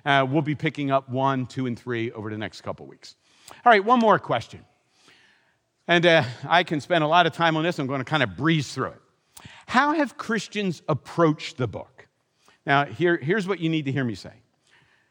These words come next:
There's no one in this, or maybe one or two people in this room, but no one else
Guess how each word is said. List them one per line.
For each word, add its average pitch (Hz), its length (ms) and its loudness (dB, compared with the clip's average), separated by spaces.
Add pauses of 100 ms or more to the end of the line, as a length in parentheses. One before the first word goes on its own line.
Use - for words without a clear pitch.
(320)
There's 185 280 4
no 220 180 4
one 262 260 2
in 220 120 -2
this, 202 180 -2
or 185 320 -4
maybe 254 320 0
one 202 260 2
or 214 100 -2
two 190 180 -8
people 165 320 -4
in 143 80 0
this 120 160 -4
room, 82 260 -10
but 180 160 2
no 220 240 4
one 285 260 2
else 131 380 0